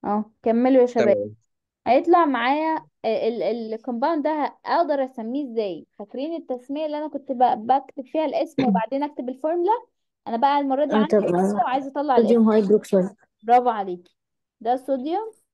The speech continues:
Speaker 1: واللي جنبه جروب اللي هي الاتوميك جروب اللي اسمها هيدروكسيد، فهيبقى صوديوم هيدروكسيد. يتبقى ايه ما طلعش من الرياكشن؟ ال اتش اللي لوحدها،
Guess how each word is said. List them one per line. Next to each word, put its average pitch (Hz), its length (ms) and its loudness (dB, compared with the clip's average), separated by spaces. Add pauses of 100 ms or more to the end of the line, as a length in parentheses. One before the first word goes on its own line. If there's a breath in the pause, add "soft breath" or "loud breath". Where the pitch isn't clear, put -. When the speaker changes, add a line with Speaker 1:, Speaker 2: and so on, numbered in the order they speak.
(300)
Speaker 1:
واللي 214 240 -6
جنبه 214 540 -2 (120)
جروب 220 460 -4
اللي 196 180 -8
هي 220 120 -2
الاتوميك 240 360 -4
جروب 233 220 -8
اللي 214 100 -10
اسمها 226 360 -10
هيدروكسيد، 214 560 -2
فهيبقى 220 440 -6
صوديوم 247 500 -6 (1080)
هيدروكسيد. 196 720 -8 (1700)
يتبقى 269 480 4
ايه 311 120 6
ما 339 120 4
طلعش 330 360 2
من 262 160 2
الرياكشن؟ 220 720 0 (3750 soft breath)
ال 165 140 -4
اتش - 260 -8
اللي 233 220 -2
لوحدها، 269 520 -4